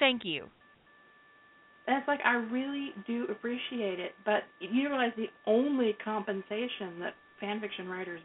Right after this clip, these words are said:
Speaker 2: get is the feedback, the positive feedback. That's the only compensation they get. So it's not a hostage situation. I'm not writing for feedback, so it's not like if there's a compulsory payment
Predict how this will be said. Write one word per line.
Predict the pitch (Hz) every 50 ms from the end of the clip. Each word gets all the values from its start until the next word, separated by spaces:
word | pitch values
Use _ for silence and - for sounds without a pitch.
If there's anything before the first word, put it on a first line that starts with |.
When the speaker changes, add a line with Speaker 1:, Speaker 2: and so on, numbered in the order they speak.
| - -
Speaker 2:
get | 196 226 269 240 - - - - - - - - - - - - - -
is | 196 196 190 190 190 190 190 190 - - - - - - - - - - - - - - - - - - - - - -
the | 202 196
feedback, | - 302 370 339 - 180 - - - -
the | - -
positive | - 190 190 190 196 190 190 190 -
feedback. | 269 285 240 196 - -
That's | 247 277 277 - -
the | - -
only | 247 277 330 349 294 -
compensation | - 190 190 165 - 180 175 - 220 254 247 - - -
they | - - - -
get. | - - - - - - - - - - - - - - - - - - - -
So | - 202 185 180 175 175 - - - - - - - - - - - - - - - - - - - -
it's | - 233 214 -
not | - 220 214 220 233 247 254 - -
a | 202 202 190 185 180 185
hostage | - 180 233 349 349 - - 233 - -
situation. | 196 - - - 180 175 180 180 - - 226 - -
I'm | 180 202 214
not | 208 196 190 - 165 165
writing | 170 165 180 262 330 311 247 - -
for | 151 - -
feedback, | - - 151 - - - - - - 254 - -
so | 196
it's | 196 - - 220
not | 220 233
like | 196 190 180 -
if | - 175 165 -
there's | - 185 175 165 -
a | 156 - -
compulsory | - 170 160 - - - 220 277 269 - - 202 175 170 - - - 214 220 - - - - - - - - - - - - - -
payment | 220 269 330 285 196 -